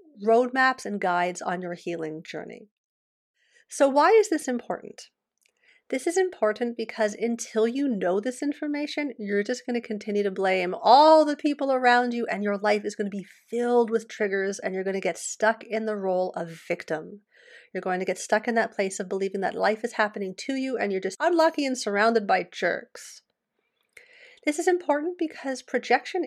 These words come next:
is a natural part of how our neurology operates,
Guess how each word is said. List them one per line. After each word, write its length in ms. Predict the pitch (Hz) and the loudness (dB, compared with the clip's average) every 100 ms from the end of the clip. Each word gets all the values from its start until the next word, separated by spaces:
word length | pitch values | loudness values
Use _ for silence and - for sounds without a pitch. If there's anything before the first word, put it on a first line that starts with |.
| - | -4
is 240 | 226 208 | -6 -4
a 100 | - | -4
natural 560 | 202 185 185 175 - 214 | -4 -4 -2 -2 0 -6
part 260 | - 196 | -2 -2
of 60 | 190 | -2
how 280 | - 196 185 | -4 -2 0
our 180 | - 190 | 0 -2
neurology 720 | 196 185 175 185 196 226 226 - | -4 0 2 2 -2 -4 -4 2
operates, 640 | 208 214 185 - - - | 2 2 -6 -8 -12 -18